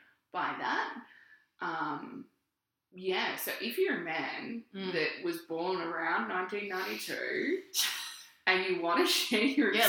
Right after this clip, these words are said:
Speaker 2: let us
Speaker 1: experiences
Speaker 2: know
Speaker 1: of
Speaker 2: what your
Speaker 1: sex ed,
Speaker 2: experiences were.
Speaker 1: 'cause, like, we're aware that we have a big hole in this.
Speaker 2: Mm.
Speaker 1: It
Speaker 2: Oh, and that's the thing. Like, we are only speaking from, like,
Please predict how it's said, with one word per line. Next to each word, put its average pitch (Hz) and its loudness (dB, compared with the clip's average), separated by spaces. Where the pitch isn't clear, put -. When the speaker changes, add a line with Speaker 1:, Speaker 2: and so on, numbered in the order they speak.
Speaker 2:
let 220 6
us 440 6
Speaker 1:
experiences 190 0
Speaker 2:
know 175 2
Speaker 1:
of 175 4
Speaker 2:
what 160 0
your 160 2
Speaker 1:
sex 160 2
ed, 156 -4
Speaker 2:
experiences 147 -2
were. 143 -8
Speaker 1:
'cause, 233 0
like, 214 -2
we're 226 2
aware 190 0
that 180 -4
we 185 -2
have 165 -8
a 160 -12
big - -10
hole - 0
in 147 -6
this. - -6
Speaker 2:
Mm. 208 -4
Speaker 1:
It - -8
Speaker 2:
Oh, 147 4
and 214 2
that's 247 4
the 196 -2
thing. - -8
Like, 175 -2
we 208 -2
are 160 2
only 165 -6
speaking 160 -8
from, 151 -14
like, 143 -4